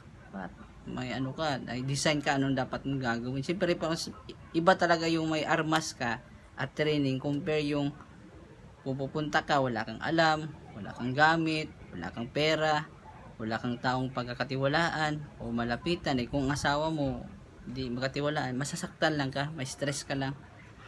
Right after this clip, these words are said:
Kasi tuloy-tuloy ang gira talaga dyan, yung gira sa pera, sa relationship. Tuloy-tuloy yung gastos, tuloy-tuloy yung gawain. Di talaga matigil-tigil yan. Yung baby talaga,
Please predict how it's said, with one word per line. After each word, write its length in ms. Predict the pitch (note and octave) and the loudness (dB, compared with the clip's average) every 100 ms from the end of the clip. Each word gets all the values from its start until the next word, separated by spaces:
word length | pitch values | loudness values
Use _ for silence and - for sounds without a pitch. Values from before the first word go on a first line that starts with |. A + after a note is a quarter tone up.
| - D3+ | -12 -6
Kasi 260 | - E3 | 0 0
tuloy-tuloy 540 | D#3+ E3 E3+ F3 F3 D#3+ | 2 2 2 4 4 4
ang 160 | E3 | 2
gira 240 | D#3+ E3 E3 | 2 2 2
talaga 320 | D3 D3 C3+ | 0 0 0
dyan, 240 | C#3+ C#3 | 0 0
yung 160 | D3 D3+ | 0 -2
gira 240 | D#3 D#3 | 0 0
sa 240 | D3 C#3+ - | 0 -2 0
pera, 400 | C#3+ C3+ A#2 A#2+ - - - - - | 0 2 0 -4 -12 -20 -20 -20 -16
sa 160 | - B2+ | -8 -4
relationship. 720 | C3 C3 C3 C3+ C3+ B2 G#2+ - - - - - | -2 -2 -2 -2 -2 -4 -6 -10 -18 -20 -10 0
Tuloy-tuloy 480 | E3+ E3+ F#3 F#3 F3+ | 2 4 6 6 6
yung 80 | |
gastos, 720 | E3 E3 - F#3+ F#3+ F3+ - - | 4 0 2 4 4 2 -8 -8
tuloy-tuloy 480 | C#3 D3+ D#3 E3 E3+ | -4 -4 -2 0 0
yung 160 | E3+ D#3+ | 0 2
gawain. 720 | D#3 D#3 D3 D#3 D#3+ D3 C#3 - - - - - - D3 | 2 4 2 0 0 0 -4 -8 -18 -20 -20 -20 -14 -10
Di 60 | A#2+ | -2
talaga 320 | D#3+ D#3 D#3+ | 0 2 0
matigil-tigil 720 | D3+ D3+ D3 D3 D3 D3 D3 | -2 -2 -4 -2 -4 -2 0
yan. 400 | D3 D3+ D3 B2+ | 0 0 0 -2
Yung 160 | B2+ C3+ | -2 -2
baby 320 | D3+ D3+ D#3 | -2 -2 -2
talaga, 560 | D3+ D3 D3 C#3+ A#2+ | -2 0 0 -2 -4